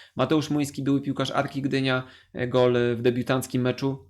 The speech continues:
e, Wisły Kraków. Jego w barwach Wisły Kraków w pierwszej kolejce z Zagłębiem Lubin. Też przy-, też gaz troszeczkę ten chłopak, mimo że dostawał swoje szanse.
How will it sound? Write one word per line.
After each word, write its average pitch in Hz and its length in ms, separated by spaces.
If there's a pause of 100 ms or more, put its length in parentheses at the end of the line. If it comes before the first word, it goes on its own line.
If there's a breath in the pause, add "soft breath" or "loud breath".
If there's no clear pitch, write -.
e, 123 260
Wisły 143 340
Kraków. 165 640
Jego 123 460 (120)
w 107 120
barwach 120 420
Wisły 139 280
Kraków 131 280
w - 40
pierwszej 131 240
kolejce 123 320
z 110 40
Zagłębiem 127 500
Lubin. 143 280 (340 loud breath)
Też 143 220
przy-, 131 360
też 127 220
gaz 131 260
troszeczkę 135 400
ten 131 140
chłopak, 131 380
mimo 127 260
że 120 100
dostawał 127 380
swoje 131 240
szanse. 139 380